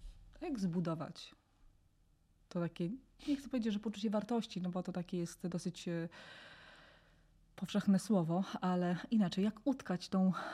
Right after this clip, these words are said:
nitkę muślinową, żeby ta zgoda,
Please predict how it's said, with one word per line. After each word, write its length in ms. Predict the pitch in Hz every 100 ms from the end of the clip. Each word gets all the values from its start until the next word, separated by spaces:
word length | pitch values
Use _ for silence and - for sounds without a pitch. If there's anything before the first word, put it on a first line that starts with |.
| - - - - -
nitkę 340 | 214 220 -
muślinową, 720 | 175 180 - 185 165 156 160 170 - - - - - - -
żeby 280 | 175 180 180
ta 140 | 185
zgoda, 600 | 175 170 185 170 160 165